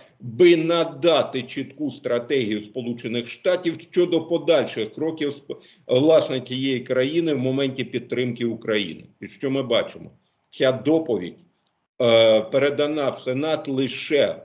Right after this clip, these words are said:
у вересні місяці. Ба більше того, станом на, е, минулий тиждень вона ще не була розглянута. І, відповідно,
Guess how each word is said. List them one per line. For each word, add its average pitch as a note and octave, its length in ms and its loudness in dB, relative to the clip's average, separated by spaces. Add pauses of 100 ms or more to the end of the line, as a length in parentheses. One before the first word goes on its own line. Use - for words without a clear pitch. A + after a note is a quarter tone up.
(120)
у C#3+ 400 -2
вересні C#3+ 960 2
місяці. A#2+ 920 -6 (400)
Ба C3+ 320 2
більше E3 300 -2
того, A#2 300 -2
станом C3 540 -2
на, C#3 380 -2 (220)
е, A#2+ 580 4
минулий C#3 540 -2
тиждень C#3 680 -6 (100)
вона B2 260 -2
ще B2+ 160 -8
не B2+ 140 -4
була B2 300 -6
розглянута. E2 720 -8 (440)
І, B2 80 -2
відповідно, F3+ 760 0